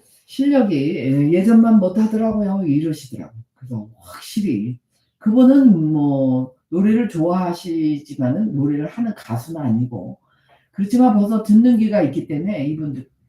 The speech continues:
그렇게 쌩쌩한 소식을 전해주셔서 "아, 현역가왕 투를 보시죠." 현역가왕 투는 현역들 국가대표 트로트 전문으로 하시는 분들하고 왔는데 너무너무 잘했어요. 그랬더니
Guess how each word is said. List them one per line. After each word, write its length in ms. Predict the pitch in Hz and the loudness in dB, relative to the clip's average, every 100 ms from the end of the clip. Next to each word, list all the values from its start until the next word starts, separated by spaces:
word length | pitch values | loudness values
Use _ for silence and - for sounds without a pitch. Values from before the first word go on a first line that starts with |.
| _ _ | _ _
그렇게 460 | _ 143 - 120 120 | _ -8 -4 -4 -4
쌩쌩한 680 | 240 247 247 220 147 120 | 0 0 2 0 0 0
소식을 460 | 123 247 - 156 123 | -2 -4 -4 -6 -6
전해주셔서 880 | 127 123 131 120 120 104 156 123 - _ _ _ _ _ _ - | -2 0 0 -4 -10 -10 -10 -12 -14 _ _ _ _ _ _ -8
"아, 360 | 175 190 214 | 0 6 8
현역가왕 600 | 214 254 269 269 254 247 247 | 8 8 6 4 2 2 0
투를 240 | 247 220 | 0 0
보시죠." 420 | 220 202 196 190 | 0 0 -2 -4
현역가왕 720 | 190 202 214 214 208 202 185 | 0 0 0 -2 -2 -4 -4
투는 500 | 185 196 185 185 139 127 | -6 -6 -4 -4 -6 -4
현역들 680 | 220 240 254 226 202 175 | -2 2 2 2 -4 -8
국가대표 920 | - 170 220 208 151 151 190 180 - - _ _ _ _ _ | -8 -10 -4 -2 -2 -4 -4 -4 -6 -12 _ _ _ _ _
트로트 760 | _ 254 247 220 202 160 123 120 | _ -2 0 -2 -2 -2 -4 -6
전문으로 680 | 139 147 202 247 254 220 | -4 0 2 2 2 4
하시는 420 | 196 175 190 170 160 | 2 0 -4 -6 -6
분들하고 380 | 156 156 135 123 | -6 -4 -2 0
왔는데 380 | 120 123 135 | 0 0 0
너무너무 460 | 127 127 185 214 208 | 0 2 4 6 4
잘했어요. 720 | 165 135 131 - 120 143 143 | 2 -4 -6 -8 -8 -8 -8
그랬더니 400 | 110 110 113 110 | -10 -12 -12 -12